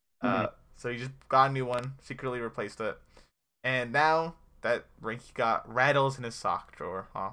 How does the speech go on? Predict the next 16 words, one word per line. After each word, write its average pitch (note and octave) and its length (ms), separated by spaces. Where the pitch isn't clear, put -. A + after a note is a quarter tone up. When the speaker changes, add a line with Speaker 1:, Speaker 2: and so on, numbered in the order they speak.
Speaker 1:
poor G#2+ 180
Jack. - 400
Uh, A2+ 300
Sun, - 420
he, D#3 140
he C#3+ 320
offers D#3+ 340
to E3+ 60
help D3+ 140
Sun, E3 280
but - 200
Sun A#2 220
says, A2 260
"No, B2 280
no A2+ 160
need. A#2 300